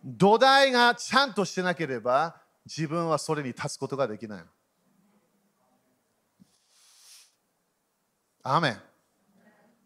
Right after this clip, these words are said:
自分の人生、この間私も何回言って、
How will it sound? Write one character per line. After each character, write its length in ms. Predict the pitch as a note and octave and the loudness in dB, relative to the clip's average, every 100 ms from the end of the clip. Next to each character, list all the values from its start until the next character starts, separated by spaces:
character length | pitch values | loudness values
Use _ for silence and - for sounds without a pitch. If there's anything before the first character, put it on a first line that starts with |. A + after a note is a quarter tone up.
| _ _ _ _ _ _ _ _ _ _ _ _ A#3 _ _ _ _ - | _ _ _ _ _ _ _ _ _ _ _ _ _ _ _ _ _ -18
自 260 | A2+ F3 | -6 -4
分 260 | G3+ B3 A#3+ | 0 0 2
の 140 | A#3 | -2
人 260 | - A#3+ A#3+ | -2 -6 -4
生、 220 | - E3 | -2 -2
こ 160 | F3 F#3+ | -2 -2
の 60 | |
間 180 | G3 F3+ | 0 0
私 260 | D#3+ F3 D#3 | -2 -4 -6
も 60 | |
何 160 | D#3 F#3+ | -4 -4
回 100 | F3+ | -4
言 80 | |
っ 40 | |
て、 60 | C3 | -6